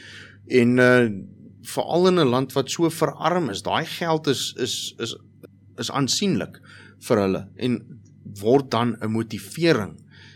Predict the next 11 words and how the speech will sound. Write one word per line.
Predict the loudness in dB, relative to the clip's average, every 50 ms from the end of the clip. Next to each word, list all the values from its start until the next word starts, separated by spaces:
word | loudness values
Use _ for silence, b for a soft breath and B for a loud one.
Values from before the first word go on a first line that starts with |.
| B B -4
en | -2 0 0 2 2
'n, | 2 2 2 2
'n | 0 -2 -4 -4 -2 -4
insentief, | -4 -4 -2 -2 -2 -4 -4 -6 -8 -8 -8 -8 -8 -8
'n, | -6
'n | -4 -2 -2 0 0 -2 -2 -2 -4 -6 -8
incentive, | -10 -10 -8 -2 0 0 0 0 0 -4 -6 -6 -6
wat | -8 -8 -8 -8
is | -8 -6 -4
nou | -4 -4 -2
die, | -2 -4 -6 -8